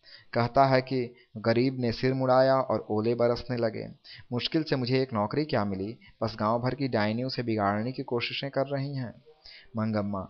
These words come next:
"नौकरी के बिना जी नहीं सकोगे क्या?" कुमार स्वामी, कैसे जीऊँगा? सास का काम तमाम हो चुका है,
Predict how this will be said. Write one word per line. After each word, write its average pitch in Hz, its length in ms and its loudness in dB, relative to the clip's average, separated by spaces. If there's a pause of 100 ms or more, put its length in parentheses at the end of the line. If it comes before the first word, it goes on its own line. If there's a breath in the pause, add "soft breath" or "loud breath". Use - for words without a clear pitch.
(140)
"नौकरी 110 340 -2
के 131 120 0
बिना 120 220 0
जी 117 180 -2
नहीं 131 180 -2
सकोगे 147 400 -2
क्या?" 113 300 -4 (340 loud breath)
कुमार 107 280 0
स्वामी, 101 320 -4
कैसे 117 340 0
जीऊँगा? 110 520 -4 (260 loud breath)
सास 120 320 -2
का 127 140 2
काम 117 280 0
तमाम 113 300 2
हो 113 120 -4
चुका 101 300 -2
है, 95 280 -6